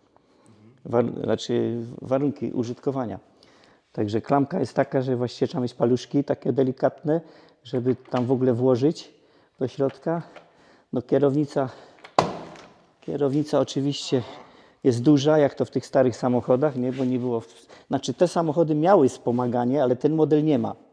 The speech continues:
I dlatego kierownice były bardzo duże, nie? Żeby była siła w rękach. No i ta kierownica jeszcze dodatkowo dla osób pe-, o pewnym wzroście ma możliwość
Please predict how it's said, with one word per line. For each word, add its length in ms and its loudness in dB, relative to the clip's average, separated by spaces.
I 60 -6
dlatego 320 0
kierownice 520 0
były 140 2
bardzo 360 0
duże, 400 0
nie? 200 -6
Żeby 320 -4
była 200 0
siła 340 0
w 60 -2
rękach. 500 -6
No 80 -6
i 40 -4
ta 120 -2
kierownica 500 -2
jeszcze 180 -2
dodatkowo 580 -2
dla 260 -4
osób 400 -4
pe-, 180 -2
o 60 -2
pewnym 340 -4
wzroście 500 -6
ma 120 -6
możliwość 480 -2